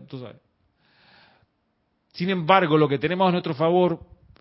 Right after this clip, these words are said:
es justo lo que nos enseñaba el maestro ascendido Serapis Bey al principio, cuando revisábamos este libro de regreso, cuando lo abrimos hace un tiempo atrás. En la primera, primera clase que vimos, eh,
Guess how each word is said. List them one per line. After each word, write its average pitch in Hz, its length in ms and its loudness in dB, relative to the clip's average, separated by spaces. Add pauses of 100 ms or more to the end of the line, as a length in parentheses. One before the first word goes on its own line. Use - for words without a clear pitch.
es 147 160 -2
justo 160 520 -2
lo 131 140 -4
que 127 120 -4
nos 131 140 -4
enseñaba 143 520 -4
el 123 160 -8
maestro 135 240 -6
ascendido 127 540 -6 (340)
Serapis 127 460 -4
Bey 131 380 -4 (1040)
al 127 160 -2
principio, 147 480 -6
cuando 123 340 -4
revisábamos 143 760 -4
este 139 200 -6
libro 139 320 -2
de 123 100 -4
regreso, 123 460 -8
cuando 110 240 -8
lo 107 80 -6
abrimos 127 440 -8 (380)
hace 113 220 -12
un 123 100 -8
tiempo 135 300 -6
atrás. 113 400 -10 (220)
En 131 140 -4
la 131 120 0
primera, 214 640 -4 (160)
primera 170 640 -2
clase 175 380 -6
que 139 160 -8
vimos, 131 360 -8 (2000)
eh, 113 640 -4